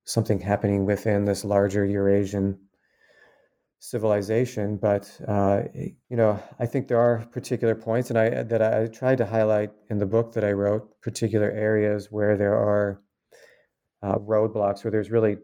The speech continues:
just two very different ways of looking at the world, and they may be just incommensurable. They may have really nothing much to say to each other at all. But then are there other areas where, um,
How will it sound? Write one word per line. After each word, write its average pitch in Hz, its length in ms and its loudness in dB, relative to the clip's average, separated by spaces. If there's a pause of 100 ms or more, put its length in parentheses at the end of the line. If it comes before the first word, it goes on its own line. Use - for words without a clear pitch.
(140)
just - 320 -6
two 151 360 -2
very 117 260 0
different 104 540 -2
ways 107 320 4
of 101 80 -6
looking 107 260 0
at 101 80 0
the - 80 -10
world, 107 260 2
and 101 80 -4
they 101 60 -2
may 104 200 0
be 101 160 2
just 101 360 -4
incommensurable. 101 800 0
They 101 100 0
may 101 160 2
have 95 380 -2
really 104 160 -2
nothing 98 420 0
much 101 280 0
to 123 100 -16
say 104 220 -2
to 101 120 2
each 98 160 -4
other 98 220 0
at 95 80 -6
all. 101 400 0 (800)
But 113 120 -8
then 117 320 0
are 120 200 0
there 117 200 -2
other 143 260 0
areas 104 560 -2
where, 104 520 0 (380)
um, 104 680 -2